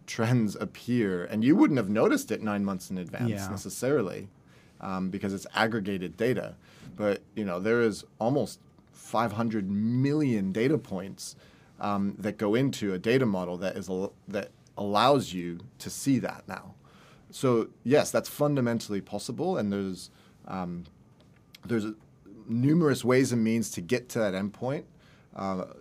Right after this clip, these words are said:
Speaker 1: you know, in the past, that was, that took a huge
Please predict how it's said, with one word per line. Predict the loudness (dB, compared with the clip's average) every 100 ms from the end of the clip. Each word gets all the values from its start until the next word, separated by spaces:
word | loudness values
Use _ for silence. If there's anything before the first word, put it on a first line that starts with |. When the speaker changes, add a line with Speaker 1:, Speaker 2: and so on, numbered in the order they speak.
| -8
Speaker 1:
you | -4
know, | -2 -4 -8 -4
in | 0
the | 0
past, | 2 4 4 0 -2
that | 0 0
was, | 2 0 0
that | -2 -4 -2
took | -6 -4 -4
a | -6
huge | -6 -2 0 0 -4 -10